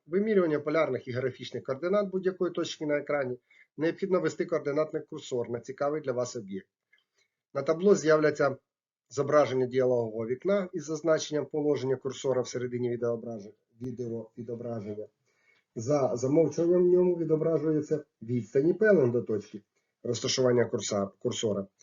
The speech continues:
а також широта і довгота точки розташування курсора. Діалогове вікно знаходиться в нижньому правому куті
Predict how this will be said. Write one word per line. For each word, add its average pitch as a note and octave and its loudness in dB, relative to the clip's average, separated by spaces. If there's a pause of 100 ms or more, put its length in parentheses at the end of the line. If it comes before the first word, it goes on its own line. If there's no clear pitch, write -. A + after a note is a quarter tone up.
(280)
а C#3 0
також G3 6
широта F3 8
і F#3+ 8
довгота D#3 4
точки A#2+ -4 (240)
розташування A#2+ -4
курсора. G#2+ -8 (500)
Діалогове D#3 6
вікно G#3 0
знаходиться D#3+ -2
в C3+ 0
нижньому C#3+ 2
правому D3 2
куті - -8